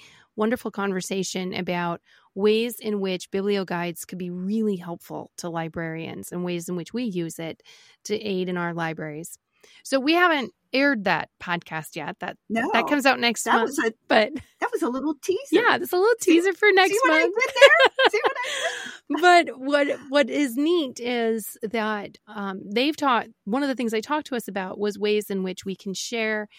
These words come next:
Speaker 1: how we can have count-, accounts for our patrons and how we can, they are going to be developing a model in which we can put together lists inside of Biblio Guides that we can share with our patrons so that they can shop our lists of books we already have in our library.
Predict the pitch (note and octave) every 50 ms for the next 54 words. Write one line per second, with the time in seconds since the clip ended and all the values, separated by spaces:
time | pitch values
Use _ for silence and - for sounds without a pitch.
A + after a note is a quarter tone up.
0 | - - - - A3+ A3+ A3 - G3+ F#3 F3+ F3 E3 F3 - _ _ _ _ _
1 | - - - E4+ E4 - A3+ A3+ - - F#4 F#4 D#4+ - - - D#4+ D4+ D4 C#4+
2 | - - C#4+ C4+ - - B3+ B3+ B3+ B3 A#3+ - A#3 A3 G#3 A3 G#3 G3+ G#3+ G#3+
3 | - - G#3+ G3 F#3 _ _ - - - - _ _ _ - A3+ A3+ A3 G#3 G#3
4 | G#3 G3 F#3 F#3+ - A3+ B3 C#4 C#4+ C#4 B3 B3+ G#3 A3 G3 G3+ F#3+ G3 F#3+ -
5 | F#3+ F#3 F#3 F#3 F3+ F3+ F3+ F3+ F#3 F3+ F#3 F3+ F3+ F3+ F3+ F3+ - - G3 G3+
6 | B3 D4+ D4 - D4+ B3 A#3 G#3+ - - F#3 - F#3 F3+ F3+ F3 F#3 G3+ A#3+ D#4+
7 | D#4 B3 G3+ G3+ - - - _ - - - - _ _ _ _ _ _ _ _
8 | - G3+ G3+ - G3+ G3 F#3+ F#3 E3+ F#3 F3+ F3 F3+ E3+ E3+ E3 E3+ E3+ E3+ E3
9 | E3 E3+ E3+ F3 F3 F3 - - - _ _ _ _ _ _ _ _ _ - G#3
10 | G3 F#3+ G#3 G3+ - G3 F#3 F3+ - - - F4+ G#4+ A4 G4+ D#4+ C4 A3+ - F#3+
11 | F#3 F#3 - - F3+ F3+ F3 - F3+ F#3 F3+ F#3 F3+ - - - - - - A3
12 | G#3 F#3+ - F#3 - F#3+ F#3 - - F#3+ D#3+ D#3+ - D#3+ D#3+ E3 F3 G#3+ C4 C4+
13 | B3+ - - - - - - - G3+ _ - G3 F#3 - - F#3+ F3+ F3+ E3+ E3+
14 | E3+ E3+ F3+ E3+ E3 E3 E3 D#3+ D#3+ E3 E3 D3+ F3 F#3 - - - -